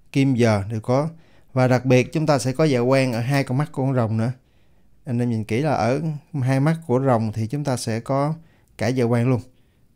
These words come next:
Thì giúp cho chúng ta có một cái chiếc đồng hồ rất là ấn tượng và cuốn hút khi mà mình vào những khu vực tối á.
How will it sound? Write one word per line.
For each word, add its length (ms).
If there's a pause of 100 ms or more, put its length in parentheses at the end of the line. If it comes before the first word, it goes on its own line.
Thì 120
giúp 200
cho 140
chúng 180
ta 360 (840)
có 160
một 180
cái 100
chiếc 100
đồng 160
hồ 120
rất 180
là 80
ấn 140
tượng 220
và 60
cuốn 140
hút 180
khi 100
mà 180
mình 260
vào 200
những 140
khu 120
vực 180
tối 220
á. 80